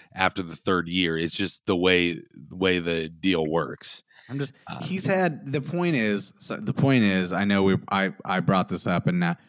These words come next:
Speaker 2: the point is, he's had one good season in the playoffs, and now he's talking about his window being his entire career.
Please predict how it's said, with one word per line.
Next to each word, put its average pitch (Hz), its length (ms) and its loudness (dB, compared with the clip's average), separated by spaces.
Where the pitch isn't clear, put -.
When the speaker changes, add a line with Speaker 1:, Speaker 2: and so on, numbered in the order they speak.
Speaker 2:
the 139 80 0
point 175 320 8
is, 147 180 6
he's 135 220 4
had 127 420 6
one 113 540 4
good 127 240 8
season 110 360 2
in 101 100 4
the 92 100 0
playoffs, 87 640 0
and 104 120 -6
now 101 180 0
he's 101 140 2
talking 101 240 2
about 95 160 4
his 95 120 4
window 95 320 2
being 90 300 2
his 90 160 -4
entire 87 380 -4
career. - 420 -6